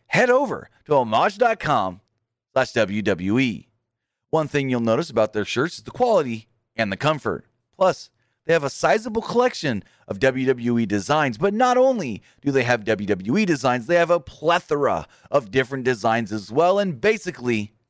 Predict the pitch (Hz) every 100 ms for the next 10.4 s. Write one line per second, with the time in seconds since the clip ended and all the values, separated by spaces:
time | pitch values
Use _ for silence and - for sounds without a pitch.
0 | _ 95 - 190 180 180 175 175 180 202
1 | - _ _ _ _ _ 120 113 73 60
2 | _ _ _ _ 127 117 107 139 117 104
3 | 98 190 139 80 - _ 120 123 135 -
4 | 127 104 107 92 90 95 60 57 _ _
5 | _ _ 143 143 117 92 _ 120 98 110
6 | 107 101 98 95 95 95 120 104 220 294
7 | - 220 160 - 277 359 196 185 190 147
8 | 147 147 143 135 135 - 139 139 _ -
9 | 143 135 73 - _ _ - 127 - 127
10 | 107 95 98